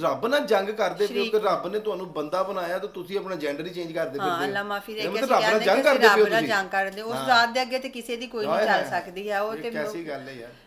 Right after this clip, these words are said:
Speaker 2: ਮਿੰਟ 'ਚ ਗਏ ਤੇ ਅਸੀਂ
Speaker 1: ਸਿਰਫ
Speaker 2: ਬੜੀਆਂ
Speaker 1: ਕੀ ਹੈ
Speaker 2: ਮੇਟ
Speaker 1: ਕਿ
Speaker 2: ਹੋਈ
Speaker 1: ਜੀ,
Speaker 2: ਜਾਵਾਂਗੇ।
Speaker 1: ਉਹ ਜੀ ਅਸੀਂ ਉਹ, ਉਹ ਨਿੱਕੀਆਂ ਨਿੱਕੀਆਂ ਕੱਚੀਆਂ ਪਾ ਲਾਂਗੇ, ਗੰਦੇ ਗੰਦੇ ਜਿਹੇ ਕੱਪੜੇ ਪਾ ਲਾਂਗੇ, ਪਾ ਕੇ ਅਸੀਂ ਉਹ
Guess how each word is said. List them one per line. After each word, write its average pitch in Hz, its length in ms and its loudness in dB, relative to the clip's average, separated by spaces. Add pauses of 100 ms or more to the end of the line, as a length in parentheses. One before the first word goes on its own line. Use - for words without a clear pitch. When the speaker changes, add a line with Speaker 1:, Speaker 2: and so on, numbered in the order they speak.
(120)
Speaker 2:
ਮਿੰਟ 226 300 -8
'ਚ 226 100 -10
ਗਏ 226 220 -6
ਤੇ 226 100 -6
ਅਸੀਂ 226 180 -2
Speaker 1:
ਸਿਰਫ 247 120 4
Speaker 2:
ਬੜੀਆਂ 190 160 0
Speaker 1:
ਕੀ 226 100 -2
ਹੈ 226 40 0
Speaker 2:
ਮੇਟ 220 100 6
Speaker 1:
ਕਿ 214 80 -2
Speaker 2:
ਹੋਈ 208 80 2
Speaker 1:
ਜੀ, - 60 -6
Speaker 2:
ਜਾਵਾਂਗੇ। 175 380 -4
Speaker 1:
ਉਹ 190 260 -2
ਜੀ 190 240 -8
ਅਸੀਂ 185 200 -8
ਉਹ, 185 260 -6
ਉਹ 175 180 -8
ਨਿੱਕੀਆਂ 170 340 -8
ਨਿੱਕੀਆਂ 170 280 -8
ਕੱਚੀਆਂ 165 380 -10
ਪਾ 160 180 -2
ਲਾਂਗੇ, 160 260 -4
ਗੰਦੇ 151 280 -8
ਗੰਦੇ 156 240 -8
ਜਿਹੇ 156 100 -8
ਕੱਪੜੇ 143 300 -8
ਪਾ 160 180 -2
ਲਾਂਗੇ, 156 260 -6
ਪਾ 143 280 -6
ਕੇ 143 180 -8
ਅਸੀਂ 143 180 -10
ਉਹ 147 160 -8